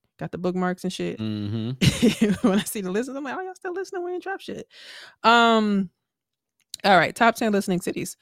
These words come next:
Speaker 1: Milwaukee, Wisconsin, Dublin, Ireland, uh, Columbus, Ohio, Crowley, Texas, Smyrna,
Speaker 2: Mm.
Speaker 1: Georgia,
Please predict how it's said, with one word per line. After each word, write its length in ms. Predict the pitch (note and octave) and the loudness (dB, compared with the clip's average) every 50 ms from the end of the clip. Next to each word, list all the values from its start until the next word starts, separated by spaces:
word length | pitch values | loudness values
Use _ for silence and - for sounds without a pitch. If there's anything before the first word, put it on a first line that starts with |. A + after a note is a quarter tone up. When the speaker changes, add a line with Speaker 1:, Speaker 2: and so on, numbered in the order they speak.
| _ - - - - _ _ _ | _ -20 -20 -20 -20 _ _ _
Speaker 1:
Milwaukee, 380 | - G3+ G3+ G#3+ A#3 A#3 - B3 | 0 2 4 6 4 4 2 0
Wisconsin, 680 | B3 B3 - - G3 F#3+ F#3+ F#3+ - G3 F#3 F#3 F3+ E3+ | -2 -2 0 0 0 2 0 0 0 0 0 0 0 0
Dublin, 360 | F3 F#3 F#3+ F#3+ G3+ G3 F#3+ | 2 2 2 2 2 -2 -2
Ireland, 680 | - D3+ D#3+ E3 D#3+ D#3+ D#3+ E3 E3 D#3+ E3+ F3 - - _ - C#4 | 0 0 0 0 0 0 0 -2 -2 -2 -4 -6 -8 -12 _ -8 -6
uh, 300 | - - B2+ C#3 C3+ - | -4 -2 -2 -4 -6 -8
Columbus, 400 | - - F#3 F3+ F3+ F#3 F3+ - | -8 -6 -4 -4 -2 -2 -4 -4
Ohio, 680 | - E3 E3+ - F#3+ F3+ F3 E3+ F3 E3+ E3 D#3+ D#3+ E3 | -4 -4 -2 0 0 2 2 2 0 0 0 -2 -4 -6
Crowley, 480 | - - - F#3+ F3 F3+ F#3 F3+ F3+ F3 | -8 -6 -2 0 0 0 0 -2 -4 -6
Texas, 640 | - - E3+ E3 - - - E3 E3 F3 - - - _ _ _ _ _ _ _ _ | -6 -6 -6 -6 -8 -10 -10 -8 -8 -8 -10 -14 -18 _ _ _ _ _ _ _ _
Smyrna, 600 | - - - G3 F#3+ G3 G3+ G3+ G3+ G3 G3 G3 F#3+ | -12 -10 -6 -4 -2 0 0 0 0 0 -2 -2 -4
Speaker 2:
Mm. 40 | |
Speaker 1:
Georgia, 720 | F3+ F3+ F3+ F3+ F3+ F3 F3 F3 F3 E3+ E3+ E3 E3+ F#3+ | -4 -2 0 0 0 0 0 -2 -2 0 -2 -2 -4 -6